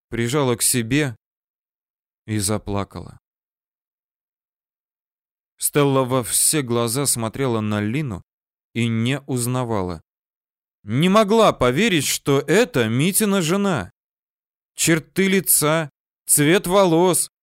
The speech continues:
фигура, все было то же. И отрешенность, и меланхолия, и хрупкость.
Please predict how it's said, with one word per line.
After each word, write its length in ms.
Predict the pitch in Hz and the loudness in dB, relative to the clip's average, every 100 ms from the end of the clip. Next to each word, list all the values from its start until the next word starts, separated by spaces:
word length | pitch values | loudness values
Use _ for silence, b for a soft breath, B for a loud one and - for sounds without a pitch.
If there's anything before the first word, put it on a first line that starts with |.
| _ _ | _ _
фигура, 680 | - 147 127 147 214 170 113 | -2 -2 2 2 4 4 2
все 240 | - 123 | 0 0
было 280 | 113 131 131 | 0 0 0
то 380 | - - 185 143 | -4 0 2 2
же. 200 | 101 90 _ _ _ - | -2 -6 _ _ _ 0
И 80 | |
отрешенность, 960 | 165 170 196 165 - 180 202 185 175 - | 2 4 2 2 2 4 4 2 0 0
и 40 | |
меланхолия, 840 | 170 170 180 151 - 180 208 170 175 | 0 2 0 0 0 2 4 4 2
и 80 | 160 | 2
хрупкость. 720 | - 147 214 180 - 156 | 0 2 2 0 0 0